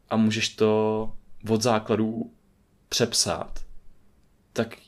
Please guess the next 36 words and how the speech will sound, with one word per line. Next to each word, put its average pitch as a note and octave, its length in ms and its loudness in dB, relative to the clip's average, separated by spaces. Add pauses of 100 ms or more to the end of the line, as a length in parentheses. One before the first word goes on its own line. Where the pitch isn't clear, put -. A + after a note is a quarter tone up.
jak A#2 180 2
ti - 80 -12
to B2 80 0
bude B2+ 140 0
vyhovovat. D3 520 0 (440)
A - 40 0
když A#2 100 2
to C#3 80 0
budeš B2+ 180 2
komunikovat, D#3+ 420 2
tak G#2 140 2
to A2+ 80 -2
můžeš G2+ 180 -4
třeba G#2 180 -4
přepsat, - 340 -6
přepsat, - 320 -8
přepsat - 380 -4
s - 60 -4
tím G#2 160 -4
člověkem. G2 600 0 (640)
A G2+ 80 -4
najednou G2+ 800 2
ty G#2+ 80 -10
tam G#2 140 0
máš G2+ 240 -2
úplně A2 220 0
vystavený G2+ 420 0
základy, G2 400 2
který G2 200 -8
tě G#2 80 0
nikdo G2+ 260 0
nenaučil. F#2 520 -2 (380)
A G#2+ 60 -2
máš G#2 220 2
to G#2+ 100 0
přesně G#2+ 440 -4